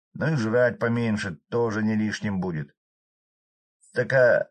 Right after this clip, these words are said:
про сиськи что скажешь?» — ещё больше смутился Сеня. «Про сиськи не слушай никого, это бред.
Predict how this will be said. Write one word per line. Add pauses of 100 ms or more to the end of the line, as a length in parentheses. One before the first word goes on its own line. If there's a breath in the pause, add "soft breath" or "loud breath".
(100)
про
сиськи
что
скажешь?» — (100)
ещё
больше
смутился
Сеня. (300)
«Про
сиськи (140)
не
слушай
никого,
это
бред.